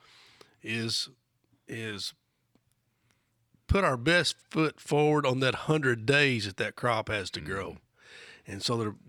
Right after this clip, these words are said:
Speaker 1: we're all, we're constantly looking at things and tweaking things and coming up with new ideas, and it's all about getting the best and the most we can out of that acre.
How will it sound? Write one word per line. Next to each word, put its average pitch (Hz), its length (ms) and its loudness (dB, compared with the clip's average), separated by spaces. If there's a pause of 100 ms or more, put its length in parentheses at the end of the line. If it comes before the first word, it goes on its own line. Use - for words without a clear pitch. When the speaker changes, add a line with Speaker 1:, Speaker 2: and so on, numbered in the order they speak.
Speaker 1:
we're 139 220 4
all, 151 220 2
we're 101 140 -10
constantly 151 540 2
looking 175 280 0
at 160 100 -6
things 175 460 0
and 98 100 -10
tweaking 160 400 0
things 156 420 2
and 120 80 -4
coming 151 240 0
up 147 60 -4
with 123 80 -8
new 151 180 2
ideas, 139 640 2
and 107 140 -8 (400)
it's 117 180 -6
all 160 240 4
about 135 320 2
getting 123 240 -4
the 110 60 -4
best 120 560 -2 (120)
and 92 140 -10
the 101 40 -6
most 113 300 -2
we 107 120 -6
can 101 320 -6
out 95 60 -4
of 95 80 -4
that 90 120 -4
acre. - 320 -8